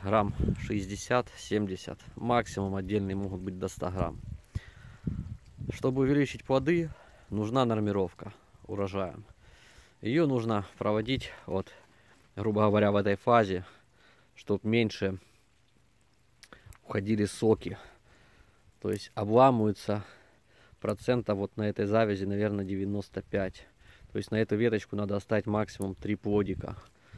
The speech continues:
Это всё выламывается. Если вы хотите получить крупные плоды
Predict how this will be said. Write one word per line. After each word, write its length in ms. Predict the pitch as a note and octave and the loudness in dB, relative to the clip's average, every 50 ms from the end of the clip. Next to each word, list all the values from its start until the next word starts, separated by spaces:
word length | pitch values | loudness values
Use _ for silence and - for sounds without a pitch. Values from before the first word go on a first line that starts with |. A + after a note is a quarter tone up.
| - - - - | -16 -14 -8 -6
Это 220 | A2 G#2 - G2 | -6 -4 -4 -4
всё 240 | F#2+ - - A2+ A2 | -4 -2 0 0 2
выламывается. 800 | G2+ G2 G2 F#2+ G2+ G#2+ G#2+ G2 F#2+ F2 F2+ - - - - - - - - - _ _ - - - - - - | 2 2 0 0 0 0 0 -2 -4 -6 -8 -10 -14 -16 -16 -14 -16 -16 -18 -20 _ _ -20 -20 -20 -20 -12 -4
Если 260 | - - G2+ - - G#2+ | -4 -4 -2 0 0 2
вы 140 | A2 C3+ | 2 2
хотите 360 | B2+ - A#2 - C3+ B2 - A2 | 2 2 0 -2 -2 -4 -4 -4
получить 440 | - G#2 G#2 G#2 G2+ - B2 - | 0 0 0 0 0 -2 -6 -8
крупные 480 | - - A2+ A2+ G#2 - - F#2+ G2+ G2 | -6 -4 -2 -2 -2 -2 -2 -2 -2 -2
плоды 420 | - - F#2+ F#2+ F#2 - D#2 G2 | -2 -2 -2 -2 -2 -6 -8 -10